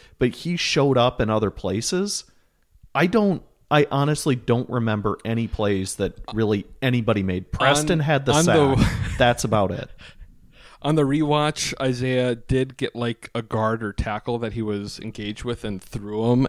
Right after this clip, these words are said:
Speaker 2: at Kenny Pickett. So that was kinda cool.
Speaker 1: <laughs>
Speaker 2: I like that. But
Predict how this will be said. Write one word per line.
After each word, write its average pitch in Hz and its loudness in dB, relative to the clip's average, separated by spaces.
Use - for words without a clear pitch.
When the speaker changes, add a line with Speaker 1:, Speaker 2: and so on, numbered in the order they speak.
Speaker 2:
at 110 -2
Kenny 113 0
Pickett. - -2
So - 0
that 113 2
was 165 -2
kinda 190 2
cool. 202 4
Speaker 1:
<laughs> - 4
Speaker 2:
I 120 4
like 127 2
that. 131 2
But 117 2